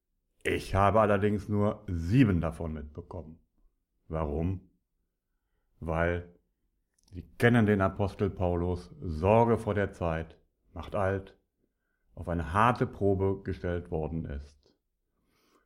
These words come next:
Die Deutsche Bahn hat auf der Strecke von Bremen nach Köln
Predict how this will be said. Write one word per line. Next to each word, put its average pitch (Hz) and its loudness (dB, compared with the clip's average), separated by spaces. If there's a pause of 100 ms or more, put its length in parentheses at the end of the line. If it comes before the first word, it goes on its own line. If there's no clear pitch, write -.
(200)
Die 95 -4
Deutsche 123 4
Bahn 92 0 (500)
hat - -10 (340)
auf 120 4
der 123 2
Strecke 95 -2 (280)
von 69 -12
Bremen 110 4
nach 78 -6
Köln 90 2